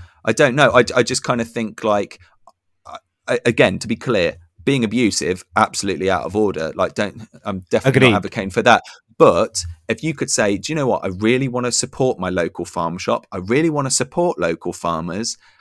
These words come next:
Speaker 1: However, I'm not going into this place because when I walk in, I'm faced with dead animal carcasses. I, I, I wanna eat the local fruits and vegetables that are being grown,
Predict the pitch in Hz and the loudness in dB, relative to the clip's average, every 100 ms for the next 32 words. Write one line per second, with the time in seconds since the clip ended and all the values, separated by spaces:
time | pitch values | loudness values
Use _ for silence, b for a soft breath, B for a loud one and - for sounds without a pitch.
0 | b 107 110 135 143 107 78 107 - _ | b -2 2 2 2 -2 -4 -4 -6 _
1 | - 101 156 - 131 123 117 110 131 - | -8 -2 -2 0 -2 -2 -4 -4 -4 -4
2 | 87 90 - 107 - 107 - 113 113 107 | -4 -4 -6 -6 -2 -2 -2 -2 -2 -2
3 | 147 143 143 110 78 117 - b b - | -2 -2 -4 -6 -6 -10 -12 b b -4
4 | 107 - - 131 120 - 113 104 98 - | -4 -4 0 0 0 -4 -2 -2 -2 -2
5 | 139 117 127 135 113 92 - 92 90 90 | 0 2 0 0 -2 -4 -4 -4 -4 -4
6 | - 82 92 131 - - b b b 135 | -4 -2 -2 -2 -4 -8 b b b -2
7 | - 123 135 139 147 120 117 113 113 - | -2 -4 0 0 2 2 0 -2 -6 -6
8 | _ _ 120 113 117 117 120 110 - 185 | _ _ 2 4 2 2 -2 -2 0 -2
9 | - 104 107 226 - - 87 85 95 92 | 0 -2 2 2 0 -4 -4 -4 -4 -4
10 | 92 85 85 85 85 85 92 | -4 -4 -4 -4 -4 -4 -8